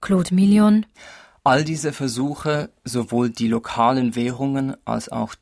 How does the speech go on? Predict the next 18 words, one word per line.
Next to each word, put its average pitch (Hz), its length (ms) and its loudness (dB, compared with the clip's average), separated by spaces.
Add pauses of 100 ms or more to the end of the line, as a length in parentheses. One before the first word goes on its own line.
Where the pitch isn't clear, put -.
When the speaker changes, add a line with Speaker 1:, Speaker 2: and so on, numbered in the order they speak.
Speaker 2:
die 107 200 -8 (300)
Tauschringe, 127 880 -2 (640)
die 120 100 2
sind 135 320 0
dann 127 480 -2
im 117 160 -6
Zuge 123 380 -6
des - 540 -6
New 113 300 2
Deals 117 680 -4
von 117 120 -2
alleine 107 460 -6
eingegangen, 101 640 -10
weil 104 160 -8
Roosevelt 117 440 -8
mit 113 120 -12
seinen 113 260 -4
großen 117 480 -4